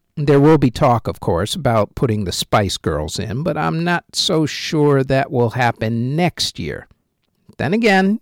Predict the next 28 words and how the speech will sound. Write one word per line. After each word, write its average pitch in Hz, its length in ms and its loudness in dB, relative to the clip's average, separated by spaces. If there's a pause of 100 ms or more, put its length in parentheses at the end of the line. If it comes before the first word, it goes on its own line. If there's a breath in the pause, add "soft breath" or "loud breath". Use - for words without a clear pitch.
(120)
anything's 104 480 -4
possible. 101 560 -2 (960 loud breath)
The 175 200 4
rest 208 280 6
of 196 80 0
these 170 220 4
artists, 139 400 6
while 123 180 6
being 107 320 0
popular, 98 640 0
like 110 260 -2
Slipknot, 92 720 -4
Travis, 78 720 -4
the 85 280 -2
Dropkick - 540 -6
Murphys, 123 480 0
Staind, 110 500 -2
Maxwell, 92 540 -4
Erykah 87 460 -6
Badu, 120 840 -2
Lil 101 300 -2
Kim, 110 320 -2
Foxy 95 420 -4
Brown, 95 420 -4
and - 280 -8
Nickelback, 156 560 2 (580 loud breath)
probably 143 1080 6
won't 120 320 2